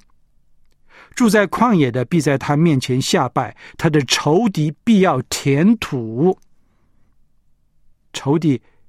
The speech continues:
舔，你知道舔呢？舔什么不好？舔食物当然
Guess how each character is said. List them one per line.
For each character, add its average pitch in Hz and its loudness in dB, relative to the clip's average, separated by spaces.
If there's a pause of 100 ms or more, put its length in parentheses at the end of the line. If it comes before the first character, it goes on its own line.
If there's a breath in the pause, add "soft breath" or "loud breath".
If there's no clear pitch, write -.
(140)
舔， 120 -4
你 131 -4
知 151 0
道 143 0
舔 120 -8
呢？ 123 -8 (1000 soft breath)
舔 143 -2
什 147 2
么 202 4
不 202 4
好？ 127 -2
舔 127 -4
食 147 -2
物 196 2
当 180 2
然 127 -2